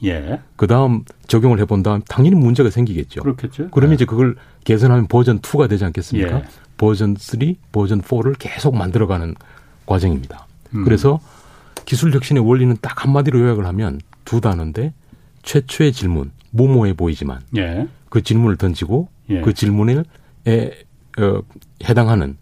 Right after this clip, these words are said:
Speaker 1: 예.
Speaker 2: 답을 끊임없이 업그레이드 해가는 과정이다. 그래서
Speaker 1: 음.
Speaker 2: 최초의 질문과 스케일업, 이 두 가지가, 어, 기술 혁신의 원리다. 저는 그렇게 생각을 하고 있습니다.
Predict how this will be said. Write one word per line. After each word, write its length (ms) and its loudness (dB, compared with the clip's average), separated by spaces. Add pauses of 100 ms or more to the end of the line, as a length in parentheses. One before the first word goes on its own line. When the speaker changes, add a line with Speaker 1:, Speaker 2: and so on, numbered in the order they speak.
(180)
Speaker 1:
예. 240 -6 (220)
Speaker 2:
답을 360 0 (300)
끊임없이 720 0 (100)
업그레이드 640 0
해가는 400 0
과정이다. 520 -6 (640)
그래서 260 0
Speaker 1:
음. 80 -4
Speaker 2:
최초의 380 0
질문과 560 -2 (180)
스케일업, 500 -4 (480)
이 240 2
두 240 -4
가지가, 840 -2 (480)
어, 560 -2
기술 240 0
혁신의 260 0
원리다. 320 -2
저는 180 2
그렇게 240 -2
생각을 280 -4
하고 120 -6
있습니다. 420 -16